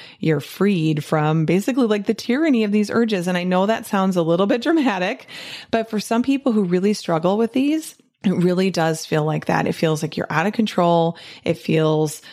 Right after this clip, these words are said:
like there's this internal battle going on inside of you and you just want it to stop and you don't know how to get it to stop. So that's what I'm gonna teach you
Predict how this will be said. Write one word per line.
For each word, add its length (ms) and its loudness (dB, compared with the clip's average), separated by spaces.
like 180 0
there's 240 0
this 220 -2
internal 420 0
battle 380 2
going 300 2
on 180 2
inside 400 0
of 100 0
you 340 2
and 500 2
you 120 0
just 240 -4
want 160 2
it 100 -2
to 80 -4
stop 560 0
and 100 2
you 80 2
don't 280 2
know 120 2
how 240 0
to 80 0
get 160 -2
it 100 -4
to 60 -10
stop. 420 -4
So 120 -4
that's 240 0
what 80 2
I'm 80 4
gonna 140 2
teach 260 -4
you 240 -2